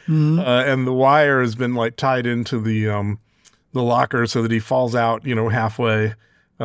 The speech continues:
Speaker 2: and is
Speaker 1: Yeah, and just sort of dangles there.
Speaker 2: Yeah, and his tongue is hanging out of his
Speaker 1: <laughs>
Speaker 2: mouth, or, you know, bloated and hanging
Speaker 1: Mm.
Speaker 2: out and all this. And,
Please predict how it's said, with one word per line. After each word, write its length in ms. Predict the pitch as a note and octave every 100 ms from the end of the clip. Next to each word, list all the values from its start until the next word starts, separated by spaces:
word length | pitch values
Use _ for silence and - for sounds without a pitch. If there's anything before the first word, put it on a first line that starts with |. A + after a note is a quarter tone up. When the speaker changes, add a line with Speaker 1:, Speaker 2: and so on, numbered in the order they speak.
| G#2+
Speaker 2:
and 80 | G#2+
is 320 | G#2+ G2 - A#2 C#3 G3 _ _ _ _ -
Speaker 1:
Yeah, 180 | D3 C3+
and 100 | B2+
just 180 | B2+ -
sort 240 | D3 B2
of 120 | A2+
dangles 580 | G#2 B2 A#2+ A#2 A#2 G2+
there. 300 | A#2 A#2+ A#2
Speaker 2:
Yeah, 260 | C3 B2 A#2
and 80 | A#2+
his 160 | A#2+
tongue 300 | - B2+ A#2+
is 200 | A#2+ A2+
hanging 260 | A2+ A#2+ A#2+
out 120 | A2+
of 40 | A2+
his 140 | A2+
Speaker 1:
<laughs> 100 | A2+
Speaker 2:
mouth, 240 | A2 A2 A2
or, 160 | A2 A2 A2+
you 120 | A#2
know, 160 | A2+ A2 A2 C#3+ C#3+ D3
bloated 380 | A#2 A2+ A2
and 80 | A2+
hanging 220 | A2 A2
Speaker 1:
Mm. 60 | -
Speaker 2:
out 100 | A2
and 100 | A2+
all 120 | A2+
this. 260 | A2 A2 -
And, 160 | A2